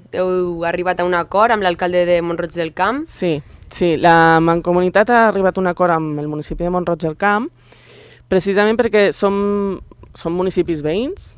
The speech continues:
Speaker 2: eh, tenim un continu i tenim característiques molt similars, llavors considerem que hi ha estratègies a nivell de desenvolupament local que poden ser comunes i que podem unir esforços per a, per a desenvolupar aquestes estratègies i aquests projectes comuns.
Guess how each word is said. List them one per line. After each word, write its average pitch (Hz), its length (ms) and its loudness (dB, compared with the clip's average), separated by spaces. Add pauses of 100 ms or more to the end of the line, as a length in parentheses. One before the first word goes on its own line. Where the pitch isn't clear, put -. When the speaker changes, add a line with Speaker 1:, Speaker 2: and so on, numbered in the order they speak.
(400)
Speaker 2:
eh, 156 380 -6
tenim 165 240 -2
un 170 160 -4
continu 175 320 -2
i 165 80 -8
tenim 170 180 -2
característiques 180 680 -2
molt 185 180 -4
similars, 170 760 -4 (680)
llavors 170 320 -4
considerem 175 640 -2
que 185 240 -2
hi 175 100 -2
ha 175 140 4
estratègies 180 800 0 (340)
a 165 100 -6
nivell 151 220 2
de 175 80 2
desenvolupament 175 520 2
local 170 280 2
que 165 120 -4
poden 165 200 -2
ser - 160 -10
comunes 214 680 2 (340)
i 175 120 -2
que 175 140 4
podem 165 240 2
unir 180 240 0
esforços 180 540 -4
per 185 160 -2
a, 165 80 0 (640)
per 160 140 -2
a 156 40 0
desenvolupar 156 540 0
aquestes 175 320 -8
estratègies 170 580 -2
i 180 60 -2
aquests 160 240 -8
projectes 160 420 -6
comuns. 143 520 -6